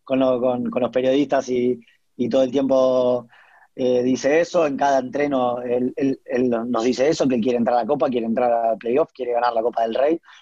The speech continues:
Y bueno, eh, nosotros no podemos, no podemos ser menos que, que el entrenador, no podemos confiar menos que él.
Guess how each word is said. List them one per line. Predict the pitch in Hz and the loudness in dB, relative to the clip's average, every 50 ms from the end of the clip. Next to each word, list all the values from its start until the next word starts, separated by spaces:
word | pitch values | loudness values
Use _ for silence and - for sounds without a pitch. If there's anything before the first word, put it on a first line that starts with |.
| _ _ _ _ _ _ _ _ | _ _ _ _ _ _ _ _
Y | - 98 | -18 -8
bueno, | 98 110 120 123 120 120 120 - _ | -4 -2 -2 0 -2 -4 -6 -10 _
eh, | - 107 101 101 | -4 -4 -2 0
nosotros | 107 104 - 127 131 139 139 | 0 -2 0 0 0 2 0
no | 135 117 | 0 0
podemos, | 101 127 120 127 127 123 117 110 - - - _ | 0 2 2 2 2 2 0 -2 -4 -6 -12 _
no | - 120 113 | -4 -2 0
podemos | 120 127 131 139 127 - | 0 2 2 0 0 0
ser | 123 117 | 0 0
menos | 117 117 117 110 104 98 - - _ _ _ | 0 2 2 0 -2 -2 -8 -14 _ _ _
que, | - 113 107 104 104 101 92 | -4 -2 -2 -2 -2 -4 -4
que | - 110 | -2 -2
el | |
entrenador, | 107 107 107 107 107 107 107 110 | -2 -2 -2 0 0 2 2 2
no | 110 107 | 0 0
podemos | 95 117 117 120 123 127 123 113 117 - _ _ _ _ _ _ | 0 0 0 2 2 2 0 0 -4 -8 _ _ _ _ _ _
confiar | - 135 135 131 123 - 147 143 135 139 | -2 -2 0 0 0 0 0 2 2 2
menos | 139 139 135 127 135 | 2 0 0 0 0
que | - 127 127 127 | 0 2 2 2
él. | 120 110 110 | 0 -2 -8